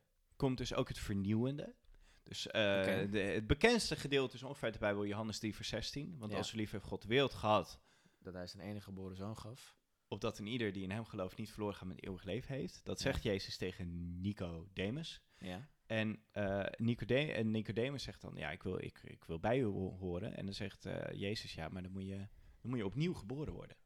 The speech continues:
Speaker 2: Ja.
Speaker 1: En dan begint hij een heel verhaal van, "Je moet over, uit water en geest geboren
Speaker 2: Ja.
Speaker 1: worden. Eh, en, en de geest waait waarheen hij wil."
Speaker 2: Mhm.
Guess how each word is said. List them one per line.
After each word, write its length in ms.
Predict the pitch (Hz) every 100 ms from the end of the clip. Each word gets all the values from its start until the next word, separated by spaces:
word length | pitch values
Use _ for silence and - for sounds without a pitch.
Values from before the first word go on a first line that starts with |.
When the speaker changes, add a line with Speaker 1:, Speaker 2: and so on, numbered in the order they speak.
| _
Speaker 2:
Ja. 240 | 95 92 -
Speaker 1:
En 120 | -
dan 120 | 117
begint 240 | - 101 98
hij 100 | 98
een 60 |
heel 140 | 85 101
verhaal 340 | 101 95 104
van, 200 | - 101
"Je 80 | 90
moet 200 | 95 -
over, 180 | 98 95
uit 180 | 98 98
water 380 | 92 90 - 101
en 100 | 101
geest 460 | - 117 110 - -
geboren 500 | - 104 101 113 110
Speaker 2:
Ja. 280 | 107 110 -
Speaker 1:
worden. 120 | 165 - - - 95 90 92
Eh, 80 | -
en, 160 | 110 107
en 160 | 104 98
de 160 | 95
geest 340 | - 120 113 -
waait 300 | 95 113 -
waarheen 320 | 101 110 95
hij 140 | 95
wil." 360 | 95 131 127 127
Speaker 2:
Mhm. 340 | 123 127 113